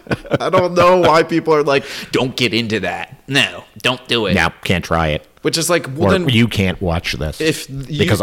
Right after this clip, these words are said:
Speaker 2: I watched it
Speaker 1: Yeah,
Speaker 2: twenty years ago.
Speaker 1: if that was the world that these people wanted and it actually exists, then who would you have to talk to? Just
Speaker 2: Right.
Speaker 1: these same people that are like, they're like, "Oh, well, you're wrong."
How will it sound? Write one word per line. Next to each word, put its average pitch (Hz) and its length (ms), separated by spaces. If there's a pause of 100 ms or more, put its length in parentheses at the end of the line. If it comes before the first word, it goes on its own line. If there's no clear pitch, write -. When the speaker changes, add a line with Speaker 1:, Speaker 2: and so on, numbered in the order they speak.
Speaker 2:
I 110 220
watched 90 320
it 131 80
Speaker 1:
Yeah, 247 100
Speaker 2:
twenty 110 220
years 95 260
ago. - 160
Speaker 1:
if 156 140
that 202 300
was 175 400
the 185 80
world 165 720
that 139 160
these 151 160
people 165 320
wanted 147 440
and 131 120
it 127 100
actually 131 400
exists, 135 400
then 156 140
who 175 220
would 165 140
you 147 80
have 151 260
to 156 60
talk 196 340
to? 95 140
Just 107 180
Speaker 2:
Right. 117 80
Speaker 1:
these 131 100
same 143 340
people 151 340
that 135 140
are 131 100
like, 123 340
they're 107 240
like, 104 260
"Oh, 107 160
well, 90 340
you're 104 280
wrong." 104 500